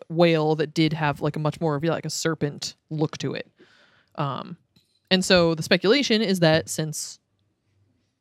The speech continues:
it could inhabit cold bodies of water, that the Zeuglodon is not dead, but it is inhabiting these bodies of water, like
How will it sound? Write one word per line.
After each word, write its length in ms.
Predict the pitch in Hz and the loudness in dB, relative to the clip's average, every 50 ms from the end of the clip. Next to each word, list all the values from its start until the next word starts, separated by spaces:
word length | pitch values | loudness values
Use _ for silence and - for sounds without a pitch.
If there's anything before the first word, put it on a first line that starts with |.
| _ - | _ -4
it 280 | - 170 156 139 - - | -2 -2 -2 -2 -2 -2
could 140 | - 185 175 | -2 0 0
inhabit 400 | 160 156 190 180 175 180 - - | 2 4 4 4 4 2 -2 -2
cold 260 | - 190 180 175 165 | 0 2 2 2 4
bodies 280 | 170 165 165 165 160 175 | 4 2 2 2 2 0
of 60 | 160 | 2
water, 300 | 151 147 147 160 170 170 | 2 2 2 2 0 0
that 260 | 156 156 151 156 - _ - | 2 0 0 0 -4 _ -12
the 460 | 156 156 165 151 147 147 151 151 165 _ _ _ _ _ _ _ _ _ _ _ _ _ _ _ _ _ - | -10 -8 -8 -6 -6 -6 -6 -8 -8 _ _ _ _ _ _ _ _ _ _ _ _ _ _ _ _ _ -6
Zeuglodon 600 | 151 156 180 190 185 175 165 170 160 156 160 170 | 0 2 4 4 4 4 4 4 4 4 2 0
is 160 | 165 160 151 | -2 -2 -2
not 220 | 160 156 143 135 - | -2 -4 -4 -2 2
dead, 280 | 170 170 160 160 165 | 2 4 4 2 2
but 120 | 160 165 156 | 0 0 0
it 120 | 151 147 | 0 -2
is 80 | 147 151 | -2 -4
inhabiting 540 | 147 143 - 160 165 160 156 156 156 160 151 | -2 0 2 2 2 2 0 -2 -2 -2 -2
these 360 | 156 151 147 147 - - - _ _ _ _ _ _ _ _ _ _ _ _ - | -2 -2 -2 -4 -4 -8 -10 _ _ _ _ _ _ _ _ _ _ _ _ -8
bodies 300 | - 147 147 156 156 165 | -4 -4 -2 -2 -2 -2
of 80 | 170 185 | 0 0
water, 280 | 220 269 294 185 156 | 0 0 0 0 0
like 300 | 151 151 151 151 - - | 2 2 0 0 -4 -8